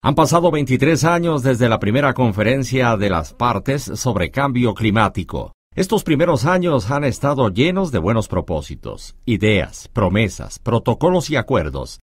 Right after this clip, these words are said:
Y si bien es cierto que el mundo en estas dos décadas ha mejorado la visión sobre temas como cambio climático,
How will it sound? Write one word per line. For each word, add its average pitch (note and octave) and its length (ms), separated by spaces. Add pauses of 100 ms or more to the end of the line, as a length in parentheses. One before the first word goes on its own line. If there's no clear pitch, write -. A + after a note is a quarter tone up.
(160)
Y F#2 80
si F#2 140
bien C#3 200
es C#3+ 100
cierto D3+ 480
que E2+ 300
el D2 100
mundo A#2+ 340
en E2+ 120
estas G#2 320
dos G2+ 200
décadas G#2 500
ha B2 60
mejorado C3 480
la C3+ 120
visión B2+ 440
sobre G2+ 300
temas A#2+ 380
como D2 280
cambio E2 300
climático, G#2+ 680